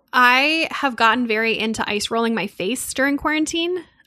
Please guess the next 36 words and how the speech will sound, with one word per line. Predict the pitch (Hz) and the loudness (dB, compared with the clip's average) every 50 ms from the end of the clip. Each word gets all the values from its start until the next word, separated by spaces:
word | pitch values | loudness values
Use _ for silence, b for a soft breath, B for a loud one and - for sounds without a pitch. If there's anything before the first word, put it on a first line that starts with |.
| - | 0
I | 233 247 | 2 2
don't | 262 262 - 233 | 2 2 0 -2
know | 226 220 220 220 226 233 226 | 0 2 2 4 4 4 2
if | 214 - 214 220 - | 0 -2 -4 -2 0
I | 220 208 | 0 0
am | 208 208 202 | 0 -2 -6
puffier | - - 262 262 - - 285 269 269 254 | -2 0 0 0 0 0 -2 0 0 0
in | 247 269 262 | 0 -2 -2
quarantine | - 262 262 262 269 262 262 - 277 269 269 269 262 | -2 0 0 2 2 2 0 0 0 2 2 2 2
or | - 214 | 0 -2
if | 220 | -2
I'm | 220 214 208 | -2 -2 -2
just | 214 214 - | -2 -4 -2
spending | - - 220 214 220 220 226 226 | 0 2 2 2 2 0 0 0
more | 214 214 | 0 -2
time | 208 - 220 214 214 | 0 0 0 0 0
at | 196 | -2
home | - - 220 214 202 | -4 -4 -4 -4 -2
looking | 196 196 196 - 220 | -4 -6 -4 -4 -4
at | 214 208 | -4 -4
myself | 208 214 - 214 202 - | -4 -2 -2 -2 -2 -4
in | - | -8
a | - | -12
mirror | - 202 208 226 240 240 247 254 247 262 269 B B B B B B B B B B B _ _ - | -10 -6 -4 -2 0 2 2 2 2 2 0 B B B B B B B B B B B _ _ -2
or | 226 226 226 220 220 214 214 208 208 202 - | 0 2 4 4 4 4 4 2 0 -2 -4
if | 214 - | -6 -8
I'm | 208 214 | -8 -8
getting | 208 202 202 196 | -8 -8 -10 -12
old. | - - 220 226 240 262 277 311 339 311 311 311 - - - - - - | -10 -4 0 0 2 2 2 2 2 0 -2 -4 -6 -8 -12 -6 -2 0
I, | 214 202 - - | 0 0 0 0
I | 214 214 | -2 -2
don't | 214 208 202 - 220 220 202 - | -2 -4 -4 -2 0 0 0 -2
know, | 180 180 101 - 190 208 240 277 277 247 | -4 -6 -4 -4 -2 -2 -2 -2 0 0
but | 240 208 - | 0 0 2
I | - 208 208 202 208 208 202 214 202 | 2 2 2 4 2 2 0 -2 0
have | - 214 208 196 196 196 196 196 202 196 - - | 0 2 2 4 2 2 0 -2 -4 -8 -12 -18